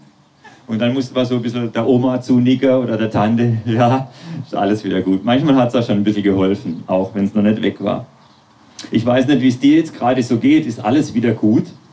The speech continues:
Ist jetzt bei dir alles wieder gut? Kannst du das sagen?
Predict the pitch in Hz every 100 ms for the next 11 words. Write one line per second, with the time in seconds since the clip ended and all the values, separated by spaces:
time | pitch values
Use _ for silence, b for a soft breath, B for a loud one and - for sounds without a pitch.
0 | _ _ - 131 180 - 135 131 139 143
1 | 139 - - - - 117 139 151 135 127
2 | 120 147 147 - 139 147 131 110 - 143
3 | 92 82